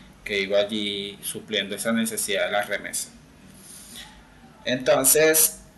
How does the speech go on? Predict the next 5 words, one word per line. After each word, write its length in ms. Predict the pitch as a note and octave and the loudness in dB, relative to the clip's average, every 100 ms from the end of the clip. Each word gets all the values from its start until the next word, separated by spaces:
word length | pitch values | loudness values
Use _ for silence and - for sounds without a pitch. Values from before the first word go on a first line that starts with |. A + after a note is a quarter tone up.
| - | -16
fue 260 | - E3 D3 | -2 4 4
un 120 | D#3 | 4
buen 260 | F3+ F#3 F#3 | 2 2 0
tiempo 640 | G3 D3 - C#3 C3 - | 0 0 0 0 -2 -6
cuando, 960 | C#3+ B2 A#2+ A#2 A#2 A2+ A2 G#2+ G#2 | -2 2 4 6 6 6 4 4 0